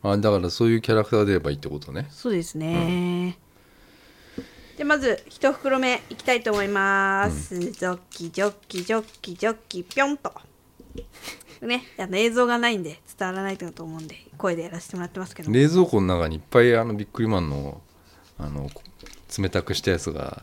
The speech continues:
Speaker 2: ええ。
Speaker 1: ジップロックに。
Speaker 2: ええ、ジップロックじゃない。
Speaker 1: ジップロック。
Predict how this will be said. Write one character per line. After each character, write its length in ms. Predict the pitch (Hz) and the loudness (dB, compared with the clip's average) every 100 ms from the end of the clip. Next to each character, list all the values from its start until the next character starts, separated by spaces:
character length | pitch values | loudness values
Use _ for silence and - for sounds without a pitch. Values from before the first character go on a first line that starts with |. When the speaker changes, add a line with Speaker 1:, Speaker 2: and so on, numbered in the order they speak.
| - | 0
Speaker 2:
え 100 | 269 | 2
え。 160 | - - - - - _ - | 2 0 -20 -20 -20 _ -8
Speaker 1:
ジ 120 | - | -8
ッ 40 | - | -4
プ 120 | - | -2
ロ 80 | 82 | -2
ッ 20 | |
ク 180 | - 82 | -2 -8
に。 240 | 73 69 73 - | -6 -8 -10 -8
Speaker 2:
え 80 | 262 | -6
え、 140 | - - _ | -6 -10 _
ジ 140 | - - | -6 -6
ッ 60 | - | 4
プ 120 | - | 4
ロ 80 | 214 | 4
ッ 60 | |
ク 100 | - | 0
じ 120 | - | -2
ゃ 20 | 196 | -2
な 120 | 202 | -2
い。 80 | 202 - - | -8 -16 -18
Speaker 1:
ジ 220 | - 107 107 | -10 -6 -6
ッ 20 | |
プ 120 | - | -4
ロ 60 | 71 | -6
ッ 40 | - | -6
ク。 200 | - | -16